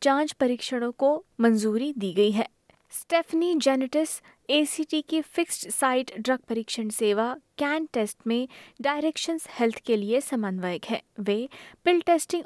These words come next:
ऑस्ट्रेलिया में कार्यकारी अधिकारी भी हैं, जिन्होंने दो हज़ार अठारह में ग्रूव इन द मूव में ऑस्ट्रेलिया का पहला on-site music festival पिल परीक्षण प्रदान किया था। वे कहती हैं कि एसीटी परीक्षणों के पहले छह महीनों के नतीजे,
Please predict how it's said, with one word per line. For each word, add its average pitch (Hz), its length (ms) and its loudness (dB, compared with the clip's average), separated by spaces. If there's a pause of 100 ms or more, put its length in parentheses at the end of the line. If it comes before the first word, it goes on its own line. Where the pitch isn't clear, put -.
ऑस्ट्रेलिया 262 520 0
में 285 220 -2
कार्यकारी 214 560 0
अधिकारी 190 540 -4
भी 233 320 -6
हैं, 196 100 -8 (200)
जिन्होंने 196 500 -2 (380)
दो 311 120 2
हज़ार 339 320 2 (100)
अठारह 285 440 0
में 214 220 0 (340)
ग्रूव 311 280 4
इन 349 140 2
द 339 60 2
मूव 294 260 2
में 294 320 -2
ऑस्ट्रेलिया 240 540 -4
का 269 180 -6 (140)
पहला 226 480 4
on-site 285 540 -4
music 240 480 -4
festival 226 460 -4 (100)
पिल 240 220 -4
परीक्षण 208 420 -6 (180)
प्रदान 226 340 0
किया 190 240 -6
था। 220 220 -6 (320)
वे 302 120 4
कहती 339 360 2
हैं 339 200 2
कि 359 240 -4
एसीटी 320 500 0
परीक्षणों 262 680 0 (100)
के 311 120 0 (160)
पहले 240 340 0 (100)
छह 285 220 -2
महीनों 262 360 2
के 262 140 -4
नतीजे, 214 600 -2